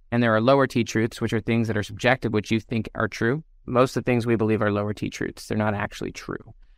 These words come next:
They're just things that we assume to be true, and we don't see the world as it is. We see the world as we are. And it's nice to peel back the layer. And a great book on that topic is called Immunity to Change by Doctor Robert Kegan and I believe it's Lisa Lahey,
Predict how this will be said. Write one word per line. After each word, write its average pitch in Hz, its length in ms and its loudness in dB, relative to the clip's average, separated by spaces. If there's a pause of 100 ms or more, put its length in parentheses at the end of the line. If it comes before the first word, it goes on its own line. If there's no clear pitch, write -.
(140)
They're 120 100 2
just 113 200 0
things 117 180 0
that 110 100 0
we 104 120 -2
assume 135 320 0
to 120 40 4
be 104 120 2
true, 107 240 -2
and 107 80 2
we 107 80 2
don't 113 180 0
see - 80 -4
the 120 80 2
world 107 160 2
as 104 160 2
it 107 80 -4
is. 113 140 0
We 113 60 -2
see 117 120 -6
the 113 80 2
world 107 140 0
as 107 120 -4
we 113 140 2
are. 123 240 4 (380)
And 117 80 -2
it's - 80 -8
nice 120 220 2
to - 80 -8
peel 120 220 2
back 110 220 4
the 107 100 0
layer. 113 440 4 (720)
And 120 120 2
a 110 60 2
great 117 200 4
book 113 160 2
on 110 120 4
that 113 140 4
topic 104 300 0
is 104 100 -8
called 107 220 2
Immunity 113 480 0
to - 140 -10
Change 117 400 2
by 104 100 2
Doctor 101 240 0
Robert 104 240 -4
Kegan 110 400 2
and 117 500 -2
I - 60 -6
believe 117 160 2
it's 101 160 -6
Lisa 113 240 0
Lahey, 110 500 0